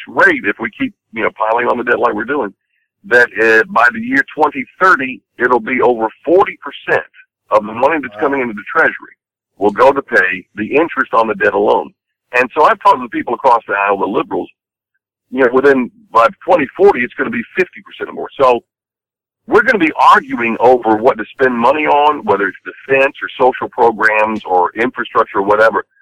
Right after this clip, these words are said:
Speaker 1: But in just a few years, we're gonna be arguing over half the money.
Speaker 2: Yeah.
Speaker 1: Because half the money is gonna be gone to pay the interest on the debt. And so we ought to all be concerned about not adding to the debt and getting the deficits down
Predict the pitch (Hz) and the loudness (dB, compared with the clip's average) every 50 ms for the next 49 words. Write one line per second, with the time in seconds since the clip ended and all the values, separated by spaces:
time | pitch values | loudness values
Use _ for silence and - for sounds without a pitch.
0 | _ _ _ _ _ - 120 139 135 139 135 - - 202 208 - - 147 - - | _ _ _ _ _ -2 2 4 4 4 2 2 0 -2 -2 -2 -4 -10 -8 -8
1 | 175 - 175 180 165 151 - 131 147 147 151 151 135 127 127 120 - 127 135 147 | -8 -6 -2 -2 -2 -2 -2 -2 -4 -2 -2 -2 -2 -2 -4 -2 2 4 4 4
2 | 151 147 127 123 117 113 110 101 104 - - 135 131 117 107 - _ - 92 95 | 4 2 -2 0 2 2 2 2 0 -2 0 -2 -2 -2 -2 -4 _ -10 -10 -6
3 | 95 92 - - _ _ _ _ _ _ _ - 120 120 120 - 123 120 - - | -4 -4 -4 -6 _ _ _ _ _ _ _ -12 -8 -6 -4 0 2 2 2 2
4 | - 147 180 190 - - 127 123 117 113 110 110 101 - 117 107 107 113 107 107 | 0 0 0 0 0 -2 -2 0 0 2 2 0 0 -2 -4 -4 -4 -4 -2 2
5 | 107 110 107 104 - - 107 101 92 98 95 92 - - - - 87 82 82 82 | 2 2 2 0 -4 -8 -8 -6 -6 -6 -8 -8 -10 -14 -16 -14 -12 -12 -12 -10
6 | 90 87 82 - _ _ _ _ - 110 117 120 - - 139 131 131 143 143 - | -8 -8 -8 -8 _ _ _ _ -4 -2 -2 -2 2 4 4 4 4 2 0 2
7 | - 151 175 165 - - - - - 127 135 147 165 160 156 147 127 110 98 185 | 2 4 4 4 2 0 -2 -2 -2 0 2 4 6 6 6 6 4 4 0 -2
8 | - 127 120 107 - 117 - 95 - - 147 147 139 113 98 90 90 87 85 _ | -4 -6 -6 -6 -8 -12 -12 -12 -8 -4 -2 0 0 2 0 -2 -4 -6 -10 _
9 | _ _ _ _ _ _ - 107 107 110 117 113 107 101 110 123 131 143 139 - | _ _ _ _ _ _ 0 0 2 4 4 2 2 2 0 0 2 2 2 0
10 | 113 123 127 131 131 123 107 113 104 98 95 _ - 87 80 80 82 - _ - | 0 0 0 0 -2 -4 -6 -8 -12 -14 -12 _ -6 -4 -4 -4 -4 -6 _ -6
11 | 95 98 98 95 110 107 110 107 98 95 90 - 143 165 - - - - _ _ | -6 -6 -4 -4 -4 -4 -2 -4 -6 -4 -2 0 0 0 0 -4 -16 -20 _ _
12 | - - - - - | -8 -6 -4 -4 -4